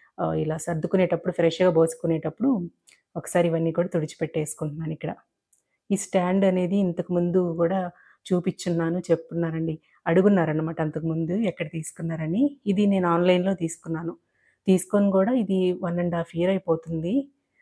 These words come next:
ఆహ్, చాలా బావుందండి ఇదైతే. అంటే మూవ్ అవుతది.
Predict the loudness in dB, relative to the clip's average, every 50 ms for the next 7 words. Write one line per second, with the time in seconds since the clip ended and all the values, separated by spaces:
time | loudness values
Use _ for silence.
0 | _ _ _ -4 -2 0 -2 -2 -4 -4 -4 -2 0 2 2 2 2 2 2 2
1 | 2 0 0 0 0 0 -2 -2 0 -2 -2 -2 -6 -10 -12 -12 _ _ _ _
2 | _ -6 -4 0 2 2 2 2 0 -2 -2 0 0 2 2 4 4 4 4 4
3 | 2 -2 0 0 0